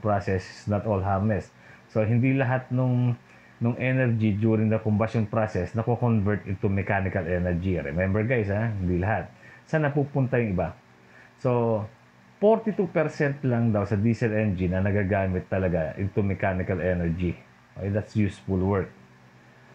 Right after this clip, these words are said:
Twenty-eight percent nung heat generated during the combustion process, eh, napupunta sa cooling system. At thirty percent, yun napupunta sa exhaust. Okay? So,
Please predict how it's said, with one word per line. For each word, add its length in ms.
Twenty-eight 400
percent 480
nung 640
heat 240
generated 560
during 240
the 80
combustion 560
process, 560
eh, 240
napupunta 640
sa 160
cooling 240
system. 560
At 240
thirty 320
percent, 480
yun 160
napupunta 480
sa 400
exhaust. 560
Okay? 160
So, 240